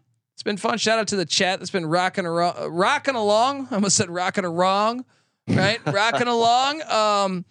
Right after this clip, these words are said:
Speaker 1: and this is just the beginning, folks.
Speaker 2: Hey,
Speaker 1: Also,
Speaker 2: uh,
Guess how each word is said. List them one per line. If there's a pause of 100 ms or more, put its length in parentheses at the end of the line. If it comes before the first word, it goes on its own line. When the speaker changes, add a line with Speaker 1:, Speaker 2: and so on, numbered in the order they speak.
(500)
Speaker 1:
and (120)
this
is
just
the
beginning, (200)
folks.
Speaker 2:
Hey,
Speaker 1:
Also,
Speaker 2:
uh,